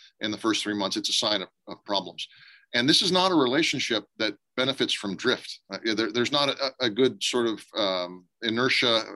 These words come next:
or inertial momentum to it. So I think, uh, this wasn't a reading of the riot act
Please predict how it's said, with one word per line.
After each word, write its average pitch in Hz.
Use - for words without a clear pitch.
or 107
inertial 113
momentum 107
to 110
it. -
So -
I 147
think, 156
uh, -
this 143
wasn't 156
a 131
reading 147
of 117
the 113
riot 131
act 98